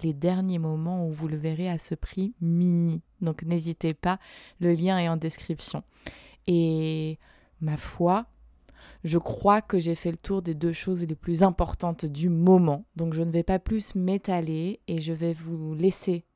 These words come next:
tout de suite avec cet échange, euh, vraiment que j'ai adoré, euh, où Laure nous livre une partie de son parcours qui est jonché d'événements de vie parfois fracassants, vous le verrez. Et tous ces événements auraient pu, euh,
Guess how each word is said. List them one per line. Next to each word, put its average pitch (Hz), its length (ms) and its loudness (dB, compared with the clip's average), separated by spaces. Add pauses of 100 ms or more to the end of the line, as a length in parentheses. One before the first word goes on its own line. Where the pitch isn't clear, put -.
(100)
tout 214 120 -2
de - 80 -14
suite - 480 -8
avec 160 300 -4
cet - 260 -6
échange, 175 640 -4
euh, 151 180 -4 (440)
vraiment 175 680 2
que 170 160 -4
j'ai 160 240 -2
adoré, 160 640 0 (440)
euh, 160 340 -2 (100)
où 165 320 -4
Laure 175 500 2
nous 170 240 0
livre 175 420 -2
une 165 220 -4
partie - 380 -6
de - 80 -18
son 180 180 -4
parcours 202 640 -4 (500)
qui 180 160 -2
est 170 40 4
jonché 196 460 0
d'événements 175 500 2
de 170 80 0
vie 170 180 -4
parfois - 380 -6
fracassants, 180 680 -2
vous 170 160 0
le 160 80 -4
verrez. 170 540 2 (400)
Et 160 480 -2 (200)
tous - 80 -16
ces 170 220 0
événements 175 400 2
auraient 160 180 0
pu, 175 420 -4
euh, 156 240 -2